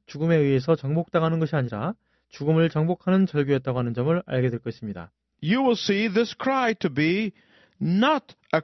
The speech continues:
Speaker 2: cry of a victim of circumstances, but a cry of a one who is in control of the circumstances.
Speaker 1: 여러분은 이 절규가 환경에 의해서 희생되는 것이 아니라 환경을 지배하는 분의 절규였다고 하는 점을 알게 될 것입니다.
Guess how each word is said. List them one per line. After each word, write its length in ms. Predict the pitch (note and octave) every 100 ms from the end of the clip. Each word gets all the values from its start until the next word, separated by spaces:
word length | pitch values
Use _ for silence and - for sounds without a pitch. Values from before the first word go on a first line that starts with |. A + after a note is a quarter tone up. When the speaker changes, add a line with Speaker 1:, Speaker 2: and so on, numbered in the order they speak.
| -
Speaker 2:
cry 460 | F#3 F3+ D#3+ C3+ A2+ - -
of 220 | E3 C#3+
a 80 | C#3
victim 640 | B2 A#3+ - - F#3 C3 - _
of 180 | - D3
circumstances, 1040 | - - - F#3+ D3+ F#3+ G3+ G#3+ C#4 B3 - -
but 240 | D3+ F#3 A3
a 60 |
cry 580 | G#3+ - B3 B3+ C4+ C#4 - -
of 160 | G#3 G#3
a 60 |
one 420 | F#3+ A3 B3+ C4+ A#3 - _ A3
who 160 | A#3+
is 180 | A3 F3
in 160 | G#3 F#3+
control 800 | G3+ F#3+ - B3 C#4+ C4 D#3 B2+ - _
of 200 | F3 D3
the 100 | C#3+
circumstances. 1120 | - D3 - C#3 - C#3 A#2+ - - - - - _ _ -
Speaker 1:
여러분은 280 | G3 A3 B3
이 140 | G#3
절규가 640 | D3+ D3+ E3 E3 B2 F3+ G#3 _ _
환경에 400 | - G3+ G3+ G3+
의해서 360 | F#3+ D#3 C#3+ F3
희생되는 440 | - F#3+ F3+ E3+
것이 180 | D3+ C#3
아니라 360 | B2 A2+ D#3 G#3 _ _
환경을 520 | - F#3 F3+ F#3+ G3+ G3
지배하는 460 | D#3 E3 D#3 E3
분의 280 | C#3+ C3+ E3+
절규였다고 560 | - C#3 D3 C#3 C#3+ C#3
하는 180 | C#3
점을 340 | C3 A#2+ D3+ F3+
알게 300 | C3 B2+ C3
될 120 | C3
것입니다. 500 | C3 C3 A#2+ G#2 F2